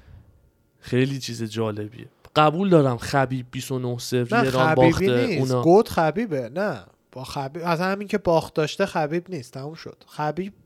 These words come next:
Speaker 2: گوت حالا
Speaker 1: آخه
Speaker 2: حالاهای
Speaker 1: رزومه رو
Speaker 2: ام ام ای.
Speaker 1: ببین. ببین چندلر بود.
Speaker 2: داشت خبیب
Speaker 1: داستین
Speaker 2: یه
Speaker 1: بوده.
Speaker 2: راند
Speaker 1: جاستین
Speaker 2: باخت.
Speaker 1: بوده.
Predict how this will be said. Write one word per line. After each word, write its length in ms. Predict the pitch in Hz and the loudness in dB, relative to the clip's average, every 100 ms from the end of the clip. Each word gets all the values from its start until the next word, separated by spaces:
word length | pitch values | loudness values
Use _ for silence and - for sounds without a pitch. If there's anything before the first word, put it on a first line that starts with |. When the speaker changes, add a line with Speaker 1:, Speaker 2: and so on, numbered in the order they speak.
| _ | _
Speaker 2:
گوت 560 | - 170 185 208 202 202 196 _ _ _ | -4 -2 0 0 0 0 -6 _ _ _
حالا 380 | _ - 165 160 | _ -2 2 2
Speaker 1:
آخه 120 | 156 | 2
Speaker 2:
حالاهای 540 | 156 156 151 220 190 180 | 4 6 8 8 8 8
Speaker 1:
رزومه 200 | 160 170 | 6 6
رو 120 | 233 | 4
Speaker 2:
ام 60 | 147 | 2
ام 80 | |
ای. 60 | 113 | -2
Speaker 1:
ببین. 200 | 110 98 - - - | -4 -14 -20 -16 -10
ببین 240 | 127 175 | -6 -4
چندلر 480 | - 151 127 131 160 | 0 2 4 4 4
بود. 200 | 151 113 | 2 2
Speaker 2:
داشت 240 | 196 247 | 2 4
خبیب 120 | - | 6
Speaker 1:
داستین 440 | 214 208 247 226 220 | 4 4 0 4 6
Speaker 2:
یه 160 | 240 | 6
Speaker 1:
بوده. 80 | 240 | 6
Speaker 2:
راند 300 | 233 208 180 | 4 4 2
Speaker 1:
جاستین 540 | 143 151 143 127 131 147 | 2 4 4 2 -2 -4
Speaker 2:
باخت. 100 | 143 | -4
Speaker 1:
بوده. 340 | 123 107 | -8 -8